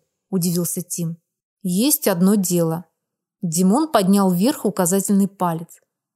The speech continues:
«Важное и секретное. Отец все равно узнает». Недовольно скривился Тим.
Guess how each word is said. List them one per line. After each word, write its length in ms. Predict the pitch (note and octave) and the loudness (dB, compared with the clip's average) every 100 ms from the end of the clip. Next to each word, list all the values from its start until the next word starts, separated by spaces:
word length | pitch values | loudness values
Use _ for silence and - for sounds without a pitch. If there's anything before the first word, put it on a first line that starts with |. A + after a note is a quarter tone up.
| _ - | _ -12
«Важное 720 | F3 F3 G#3 C#4 C#4+ C#4 C4+ - - | -4 0 2 2 2 2 0 -6 -4
и 100 | B3 | 0
секретное. 760 | - - F#3 E3 - D#3+ E3 - _ _ _ - | 0 0 -2 -2 -4 -6 -8 -12 _ _ _ -6
Отец 360 | G3 - C#4+ | -4 -2 0
все 220 | - - G#3+ | 2 2 4
равно 340 | G3+ G#3 G#3+ | 4 4 4
узнает». 560 | G3 E3+ F3+ F3 E3 - _ _ _ _ _ - | 2 2 2 2 -2 -6 _ _ _ _ _ 0
Недовольно 640 | G3+ F3+ F#3 F#3+ C4+ C#4+ | 2 4 4 4 4 4
скривился 600 | - - F3+ F#3+ F#3 G3+ | 2 0 0 0 0 -4
Тим. 420 | - - E3 D#3 | -6 -6 -6 -8